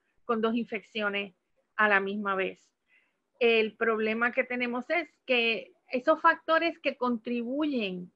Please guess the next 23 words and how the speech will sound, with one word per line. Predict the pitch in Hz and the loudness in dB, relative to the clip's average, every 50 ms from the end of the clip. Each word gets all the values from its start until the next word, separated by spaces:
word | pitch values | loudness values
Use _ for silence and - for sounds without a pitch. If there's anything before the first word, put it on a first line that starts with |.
| _ _ _ | _ _ _
al, | - 214 208 208 208 208 - | 0 2 2 2 0 -4 -6
al | 220 220 220 208 | -6 -6 -6 -4
dengue, | 208 233 240 226 220 214 196 190 180 175 _ _ _ _ _ _ _ _ _ _ | -2 -2 0 0 0 -2 -4 -4 -6 -8 _ _ _ _ _ _ _ _ _ _
que | - 240 233 240 254 269 | 2 2 4 4 4 2
es | 254 - _ - - | 0 -2 _ -4 0
el | 277 262 254 | 2 4 4
hacinamiento | 247 254 - 254 240 233 220 226 226 233 240 233 - 269 | 2 0 -2 -4 0 0 0 0 0 -2 -2 0 -2 -2
en | 262 254 | 0 2
áreas | 240 240 240 262 254 247 | 2 2 4 2 2 2
urbanas, | 240 233 233 202 226 226 233 233 226 214 185 185 180 - - _ _ - - _ _ _ _ _ | 2 0 2 4 6 6 8 8 6 4 0 -6 -8 -16 -20 _ _ -20 -20 _ _ _ _ _
también | - 240 233 233 220 247 269 269 | 2 2 2 4 4 2 2 4
contribuye | - 294 285 277 - 269 269 269 277 320 349 370 339 285 262 254 - - | 2 0 0 0 -2 -6 -6 -4 -2 0 0 2 4 2 2 0 0 -2
a | - 233 233 | 0 0 2
la | 233 226 214 214 208 208 220 - _ _ _ _ | 4 6 6 6 6 6 2 0 _ _ _ _
propagación | - 254 - - 226 220 214 208 214 - - - 254 247 240 240 240 240 - _ _ _ _ _ _ | -4 -4 0 2 2 4 4 2 0 -2 -8 -4 0 0 0 0 -2 -6 -10 _ _ _ _ _ _
de | 214 233 226 | 0 0 2
la | 220 | 2
infección | 214 214 - 220 202 - _ _ 233 208 208 | 0 -2 -4 -6 -6 -6 _ _ -4 -4 -4
con | 196 240 226 220 | -2 -4 -2 -2
el | 214 214 | -2 -4
sars | 208 - - 208 196 202 208 - _ _ _ _ _ | -4 -2 2 4 4 4 2 0 _ _ _ _ _
coronavirus | _ 220 220 220 214 214 202 202 202 196 190 214 196 190 | _ -2 0 0 2 2 0 0 -2 -4 -4 -6 -6 0
dos. | - 240 240 214 185 185 - _ | 2 4 4 4 0 -4 -10 _